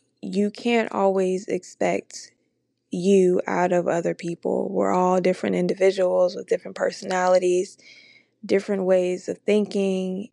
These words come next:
and from that, it is definitely draining for me. Um, <laughs> I can't speak for everybody else, but it's definitely draining for me.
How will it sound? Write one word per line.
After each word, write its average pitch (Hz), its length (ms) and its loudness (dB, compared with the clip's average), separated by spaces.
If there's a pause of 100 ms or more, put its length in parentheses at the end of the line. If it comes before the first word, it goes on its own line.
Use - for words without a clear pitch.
(140)
and 185 600 0 (640)
from 254 600 -4
that, 240 580 -4 (460)
it 214 180 0
is 208 140 -4
definitely 190 420 -2
draining 190 480 -2
for 175 180 -8
me. 196 600 -2 (380)
Um, 180 680 -4 (120)
<laughs> - 120 -20
I - 180 -4
can't 190 300 -2
speak 190 280 -8
for 180 160 -8
everybody 185 460 -4
else, 269 300 0
but 202 140 -2
it's 190 140 0
definitely 190 400 -2
draining 185 420 -2
for 175 180 -8
me. 190 380 2